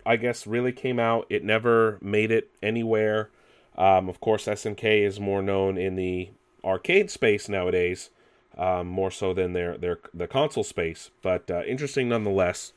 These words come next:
Um, but definitely worth a, worth a check out. Uh, he did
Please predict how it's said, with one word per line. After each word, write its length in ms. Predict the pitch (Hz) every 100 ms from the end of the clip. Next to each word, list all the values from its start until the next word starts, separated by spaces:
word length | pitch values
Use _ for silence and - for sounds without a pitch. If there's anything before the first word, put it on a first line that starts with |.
| _ _ _ _ -
Um, 340 | 90 87 85 82
but 220 | 90 -
definitely 260 | 143 160
worth 260 | 147 139 139
a, 60 | 123
worth 400 | 95 104 117 113
a 60 |
check 280 | - 117 -
out. 280 | 110 107 -
Uh, 260 | 95 87
he 100 | 92
did 320 | 95 110 110